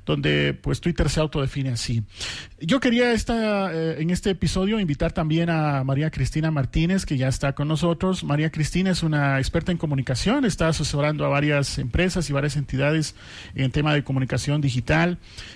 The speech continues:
Y, mm, no quería quedarme solo con las cifras de Twitter globales, sino ir ater-, aterrizando a lo que representa, eh, Twitter en nuestro país, donde hablamos de que estamos publicando diariamente alrededor de ochocientas mil personas, ochocientas mil cuentas activas en Twitter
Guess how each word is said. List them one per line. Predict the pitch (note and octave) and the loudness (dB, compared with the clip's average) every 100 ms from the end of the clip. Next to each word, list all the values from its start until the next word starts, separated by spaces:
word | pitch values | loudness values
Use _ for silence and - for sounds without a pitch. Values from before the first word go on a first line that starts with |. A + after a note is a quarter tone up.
| - - | -20 -10
Y, | D#3 D#3+ D#3 | -2 2 2
mm, | D#3 D#3+ F#3 | 2 2 2
no | A#3 | 2
quería | A3+ A3 | 2 2
quedarme | A3 G#3 G3+ | 2 2 0
solo | G#3 G3+ | 0 0
con | G3 E3+ | 0 0
las | |
cifras | - F3 F3+ | 0 0 0
de | D#3+ | 0
Twitter | - E3+ E3+ | -2 0 0
globales, | D#3 C#3 D#3+ E3 | 2 2 2 0
sino | D3 D#3 | 0 0
ir | D#3+ | 2
ater-, | E3 D3+ A#2+ - | 0 0 0 -2
aterrizando | C#3 C#3+ C3+ B2+ F3 G3+ A#3 | -2 0 2 0 2 2 2
a | D#3+ | 0
lo | C3 | 0
que | C#3 | -2
representa, | C3+ C3 C3+ B2+ D3+ D#3+ D#3+ D#3+ D#3 - - - - | 0 0 -2 -2 0 0 2 0 0 -4 -20 -20 -8
eh, | B2+ A#2+ B2 A#2+ | -2 0 0 0
Twitter | D3+ D#3 D3 | 0 2 0
en | C3 | 0
nuestro | C3+ - C3 | -2 -4 -2
país, | C3+ F#3 A#3+ | 0 2 2
donde | F3 C#3 | 0 0
hablamos | C3+ C#3+ D3+ E3 C#3 | 2 2 2 0 0
de | C3+ | -4
que | - C3 | -2 -4
estamos | A#2 C#3 D3 C#3+ C#3 - - - - | -2 -4 -2 -2 -4 -10 -16 -18 -4
publicando | F#3 F3+ F#3 - A3 A3 E3+ | 0 2 2 0 0 2 0
diariamente | D3 E3+ E3+ D#3 E3 E3 | 2 2 0 -2 -2 -2
alrededor | C#3 C#3 C3 D3+ D#3 | 0 0 0 0 0
de | D3 | -2
ochocientas | C3+ B2 - C#3+ C3 C3 C3 | -2 -4 -4 -4 -4 -4 -2
mil | C3+ D#3+ F#3+ | 0 0 0
personas, | - D3+ - - F3+ D3 A#2+ | 0 -2 -2 0 0 0 -2
ochocientas | B2 C3 C#3 B2+ A#2+ | -2 -2 -2 -2 0
mil | D#3+ D#3 | 0 0
cuentas | D#3+ E3+ D#3+ D#3 | 0 2 2 2
activas | - F3+ F3 C#3+ | -2 0 2 2
en | C3+ B2 | 0 -2
Twitter | E3+ D#3 D3 D3+ | -4 -2 -4 -6